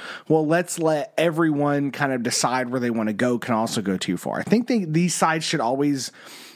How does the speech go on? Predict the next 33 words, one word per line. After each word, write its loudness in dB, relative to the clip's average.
mutually 2
speak 0
to 4
each 0
other, 2
and 0
it's -2
up 2
to -4
the -2
expert 2
in 0
the 0
classroom, 0
the -4
teacher, -2
to 4
go, 0
"This 2
is 0
where 2
we 0
need 0
to -4
go 0
because -2
of -4
this 2
reason 0
and 0
based -2
on -2
this -2